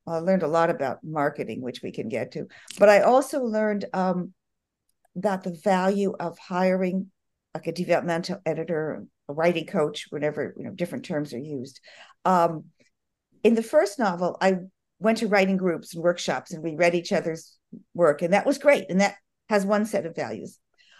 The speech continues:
But I didn't realize until I just told you that story, well, I really need a professional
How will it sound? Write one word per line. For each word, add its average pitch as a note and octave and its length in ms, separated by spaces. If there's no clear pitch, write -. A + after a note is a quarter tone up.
But G3+ 260
I G3+ 140
didn't C#4 340
realize A3+ 360
until F#3+ 240
I F3 80
just F3+ 260
told C4+ 260
you F3+ 100
that C3 200
story, - 300
well, - 160
I F#3+ 100
really A#3+ 360
need G3+ 280
a - 40
professional F3+ 760